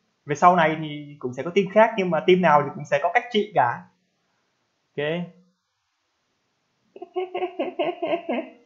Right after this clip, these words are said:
Lần này mình biết chơi rồi nên thắng nhanh. Thực ra cái team này nó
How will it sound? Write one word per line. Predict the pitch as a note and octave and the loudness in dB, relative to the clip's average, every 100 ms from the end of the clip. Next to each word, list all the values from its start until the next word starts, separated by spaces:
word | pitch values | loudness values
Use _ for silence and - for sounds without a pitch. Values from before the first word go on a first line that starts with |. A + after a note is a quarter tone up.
| _ _ _ _ _ _ _ _ C6+ _ _ _ _ _ _ _ _ _ _ _ _ _ _ _ _ _ _ _ _ _ _ _ _ _ _ _ _ _ _ _ _ _ - | _ _ _ _ _ _ _ _ -20 _ _ _ _ _ _ _ _ _ _ _ _ _ _ _ _ _ _ _ _ _ _ _ _ _ _ _ _ _ _ _ _ _ -4
Lần | D#3+ | 0
này | D#3+ D#3+ | 2 0
mình | E3+ | 0
biết | G#3 - | -2 8
chơi | G3 F#3+ | 8 10
rồi | E3+ D#3 | 8 6
nên | E3 E3 E3+ E3 D#3+ - _ _ _ F3+ | 2 -2 -4 -8 -12 -16 _ _ _ _
thắng | E3 | -4
nhanh. | F#3+ F3 E3+ - _ _ _ - _ _ _ _ _ _ _ _ _ _ _ _ - - - _ _ _ _ | 0 0 0 -12 _ _ _ -20 _ _ _ _ _ _ _ _ _ _ _ _ -20 -20 -20 _ _ _ _
Thực | D#3 | -2
ra | F#3 | -2
cái | G3 G#3 | -2 4
team | F#3 F3+ | 4 6
này | D#3 C#3+ | 4 4
nó | D#3 E3+ G3 G3+ | 2 2 0 -4